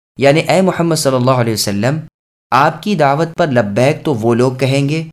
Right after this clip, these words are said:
جو آپ کی بات کو سنتے ہیں اور سمجھتے ہیں، اور اللہ کا فرمان پاک ہے، "وَالْمَوْتَ يَبْعَثُهُمُ اللَّهُ ثُمَّ إِلَيْهِ يُرْجَعُونَ"،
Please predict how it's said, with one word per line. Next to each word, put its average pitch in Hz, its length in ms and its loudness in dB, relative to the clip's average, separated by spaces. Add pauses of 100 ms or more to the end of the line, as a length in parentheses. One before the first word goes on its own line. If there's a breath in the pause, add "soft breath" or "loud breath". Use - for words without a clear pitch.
(400)
جو 151 480 0
آپ 135 260 0
کی 123 120 -2
بات 120 300 -2
کو 113 120 -4
سنتے 107 460 -2
ہیں 156 320 0
اور 123 200 0
سمجھتے 113 640 -2
ہیں، 127 240 -2 (460)
اور 214 80 0
اللہ 147 380 2
کا 139 80 0
فرمان 113 440 -2
پاک 117 360 -4
ہے، 156 120 -2 (420)
"وَالْمَوْتَ 143 600 4
يَبْعَثُهُمُ 139 760 2
اللَّهُ 120 420 2 (520)
ثُمَّ 214 240 2
إِلَيْهِ 127 420 0
يُرْجَعُونَ"، 107 580 -4